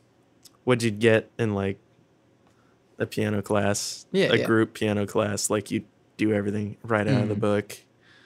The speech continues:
Speaker 1: And I did have some theory training then, but I managed to forget it all and
Speaker 2: Right.
Speaker 1: like, how to read music and all that. In between two years before, finally,
Speaker 2: <laughs>
Speaker 1: my parents were like, "Again,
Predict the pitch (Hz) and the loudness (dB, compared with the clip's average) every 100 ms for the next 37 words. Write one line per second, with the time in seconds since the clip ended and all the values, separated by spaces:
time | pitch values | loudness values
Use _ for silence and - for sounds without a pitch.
0 | _ _ _ _ _ _ _ - 131 139 | _ _ _ _ _ _ _ 0 2 4
1 | 175 175 180 180 - 127 135 139 156 - | 4 6 6 6 2 -2 2 4 4 2
2 | 117 110 107 110 110 107 107 110 110 - | 0 2 2 2 2 2 4 2 2 0
3 | 107 107 110 107 101 101 104 101 98 _ | -4 0 2 2 2 0 0 -2 -6 _
4 | _ 131 143 - - _ - 107 107 107 | _ -4 -2 -2 -10 _ -4 0 4 4
5 | 107 107 110 107 110 107 107 - 104 107 | 4 2 2 0 0 0 -2 -2 -2 -2
6 | 104 98 101 - _ _ - 117 110 - | -2 -2 -4 -8 _ _ -4 -2 0 0
7 | 117 107 101 _ _ _ - 147 135 131 | 2 0 -4 _ _ _ 0 2 4 4
8 | 123 113 110 - 113 107 107 101 _ _ | 4 0 -4 4 6 6 4 0 _ _
9 | _ _ _ - - 127 123 120 117 110 | _ _ _ -2 4 6 6 6 4 4
10 | 107 - _ _ _ _ - 120 107 127 | 0 -4 _ _ _ _ -6 -4 0 0
11 | 139 127 117 - _ _ _ _ _ _ | 0 -2 -4 -10 _ _ _ _ _ _
12 | _ _ _ _ _ _ _ _ _ 117 | _ _ _ _ _ _ _ _ _ 0
13 | 113 120 113 110 - 107 104 104 123 110 | 2 4 4 2 2 4 4 4 2 4
14 | 110 107 104 | 4 4 2